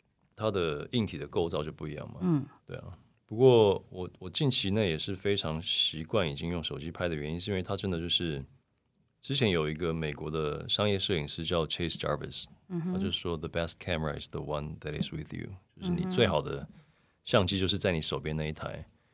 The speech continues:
Speaker 1: 就，就手机嘛。
Speaker 2: 那就是手机啊。
Speaker 1: 就手机啊，对啊。
Speaker 2: 嗯哼。
Speaker 1: 所以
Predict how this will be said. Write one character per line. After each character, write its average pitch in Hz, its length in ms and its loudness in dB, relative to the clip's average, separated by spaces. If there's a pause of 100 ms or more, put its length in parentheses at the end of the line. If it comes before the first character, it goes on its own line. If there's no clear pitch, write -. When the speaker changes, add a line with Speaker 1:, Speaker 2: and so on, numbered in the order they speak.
(560)
Speaker 1:
就， 98 140 -6
就 - 180 -8
手 - 180 -6
机 - 140 -4
嘛。 196 60 0
Speaker 2:
那 196 40 -2
就 208 60 4
是 202 60 2
手 147 160 2
机 147 180 -2
啊。 - 60 4
Speaker 1:
就 143 40 2
手 147 140 2
机 160 180 -2
啊， - 160 -4
对 170 120 -2
啊。 175 60 0
Speaker 2:
嗯 185 40 -2
哼。 190 140 -2 (120)
Speaker 1:
所 85 120 -4
以 80 280 -4